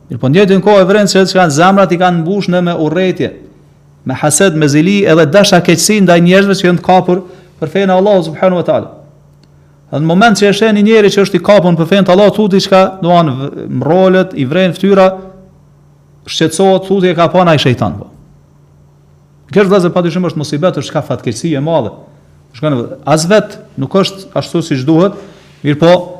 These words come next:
nuk mjaftohet vetëm me kaq me këtë gjuna që e kanë vetë, mirë po fillon çka edhe me urrejt tani njerëzit që janë në rrugën e Allahut subhanahu wa taala. Kjo është domethënë dhulumatun ba'duha fawqa ba'd, që thotë. Errësira njëra mbi tjetrën, po. Von fatkeqësi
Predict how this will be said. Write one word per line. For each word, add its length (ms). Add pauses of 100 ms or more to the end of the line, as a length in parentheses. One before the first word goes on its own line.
(220)
nuk 160
mjaftohet 420
vetëm 240
me 80
kaq 240
me 80
këtë 220
gjuna 240
që 160
e 40
kanë 220
vetë, 240
mirë 140
po 100
fillon 300
çka 180
edhe 160
me 100
urrejt 400
tani 220
njerëzit 360
që 60
janë 440
në 80
rrugën 260
e 60
Allahut 320
subhanahu 320
wa 60
taala. 140 (140)
Kjo 140
është 100
domethënë 720
dhulumatun 640 (180)
ba'duha 500
fawqa 360
ba'd, 220
që 120
thotë. 240 (220)
Errësira 480
njëra 240
mbi 100
tjetrën, 320
po. 80 (880)
Von 200
fatkeqësi 440